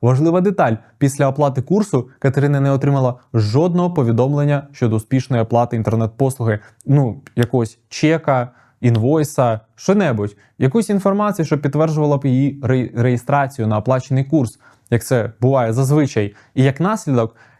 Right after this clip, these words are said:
Катерина лишилася і без грошей, і без інвестицій, і без обіцяних Орловським курсів.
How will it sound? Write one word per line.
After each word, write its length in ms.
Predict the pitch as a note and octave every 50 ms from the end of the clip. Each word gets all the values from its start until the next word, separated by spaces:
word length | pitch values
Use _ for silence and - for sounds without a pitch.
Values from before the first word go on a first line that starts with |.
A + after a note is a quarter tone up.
| _ _
Катерина 540 | - D3 D3 - D3 E3 G#3 A3+ G#3 F3+ F3 - -
лишилася 520 | B2 C3+ B2+ - F3+ F3 E3 - - C3 - - -
і 100 | E3+ E3
без 200 | D3 D#3+ C#3 A#2
грошей, 520 | C3 D#3+ F3+ F#3+ F#3+ - G3 F#3+ F#3+ - _ _ _ _ -
і 80 | D3+
без 200 | C#3+ C#3+ D3+ C3+
інвестицій, 760 | C#3+ D3 C#3 C3+ C3+ - - E3+ F3 F3 - - F3+ F#3+ F#3 - _ _ - - _ _ _ _ _ _ _ _ _ _ _
і 240 | F#3 F3 D#3+ D#3+ D3+ D3 C#3+ C3 -
без 500 | C#3+ A2+ C#3 D3+ E3+ F3 - - - _ _
обіцяних 560 | - C#3 A2+ A#2+ D3 D3 - F3 F3+ F3 F3
Орловським 460 | F3+ D3 B2+ B2 C3+ C3+ - - F3 E3+
курсів. 460 | F3 G3 F#3+ E3+ C#3 - - G#2